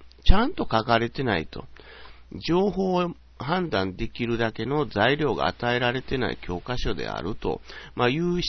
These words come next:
摘はですね、まあ、ごもっともだなと思いましたね。で、それを子供に、えー、読ませたり、授業で教えるっていうのはですね、それは子供に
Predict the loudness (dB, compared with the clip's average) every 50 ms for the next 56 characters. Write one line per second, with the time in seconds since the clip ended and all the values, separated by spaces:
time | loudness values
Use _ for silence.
0 | -2 0 0 -2 -2 -2 -2 0 2 2 2 2 0 -2 -6 -6 -8 -8 -6 -4
1 | -2 -2 -2 0 0 0 0 0 0 -2 -2 -4 -6 -4 -2 -2 -2 -2 -4 -4
2 | -6 -6 -6 -8 -8 -10 -10 -12 -12 -12 -10 -6 -4 -2 0 0 0 0 0 0
3 | -2 -2 -4 -4 -4 -4 -6 -8 -10 -10 -8 -6 -6 -4 -2 -2 0 0 0 0
4 | -2 -2 0 0 2 2 2 2 2 2 2 2 2 2 0 -2 -6 -16 -16 -16
5 | -16 -18 -18 -14 -4 0 2 4 4 4 4 2 0 0 -2 -4 -6 -8 -6 -2
6 | 0 2 4 4 2 2 2 0 -2 -2 -2 -2 -2 -4 -6 -6 -4 -2 0 2
7 | 2 2 2 0 0 0 0 0 0 0 0 2 2 2 2 0 -4 -6 -8 -6
8 | -4 -4 -4 -4 -4 -6 -8 -10 -10 -10 -8 -8 -6 -6 -6 -6 -8 -10 -14 -16
9 | -18 -16 -12 -4 2 4 4 4 2 4 6 6 8 8 6 6 6 4 4 4
10 | 4 4 2